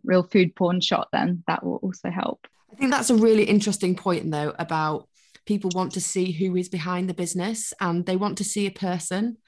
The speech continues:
Speaker 2: I, I think having, having that kind of face that they can put to the brand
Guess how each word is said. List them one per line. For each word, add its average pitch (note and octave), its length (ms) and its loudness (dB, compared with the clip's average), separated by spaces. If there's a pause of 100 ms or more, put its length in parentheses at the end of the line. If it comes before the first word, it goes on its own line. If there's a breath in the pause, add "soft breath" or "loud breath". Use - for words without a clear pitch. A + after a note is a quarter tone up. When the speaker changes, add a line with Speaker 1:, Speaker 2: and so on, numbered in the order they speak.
(340 loud breath)
Speaker 2:
I, - 180 -6
I F#3+ 60 0
think G#3 340 2
having, G3 540 2 (200)
having F#3+ 520 -2
that F#3+ 240 -4
kind F#3+ 160 -2
of D#3+ 80 -6 (180)
face F3+ 360 -2
that D#3+ 120 -8
they F3+ 80 -2
can F3 160 -2
put G3+ 200 -6
to F3+ 100 -2
the F3 80 0
brand E3+ 400 0